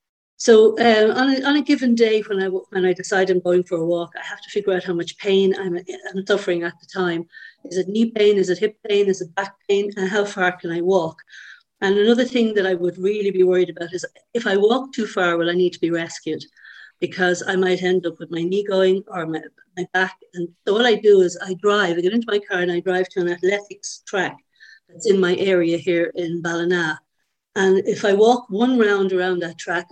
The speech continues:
I get one thousand steps in. But I can see my car at all times in the car park.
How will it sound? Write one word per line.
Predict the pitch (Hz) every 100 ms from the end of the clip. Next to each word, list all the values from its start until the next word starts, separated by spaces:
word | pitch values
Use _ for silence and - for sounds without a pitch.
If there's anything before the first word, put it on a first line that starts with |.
| -
I |
get | 185 180 185
one | 190 202
thousand | 196 180 170 170
steps | - 180 175 -
in. | 180 151 147 _ _ _
But | 160 196
I |
can | 208 233
see | 233 233
my | 208 185
car | - 180 170
at | 180
all | 170 165
times | 190 175 165 165
in | 175
the | 170
car | 165 170 160
park. | 160 147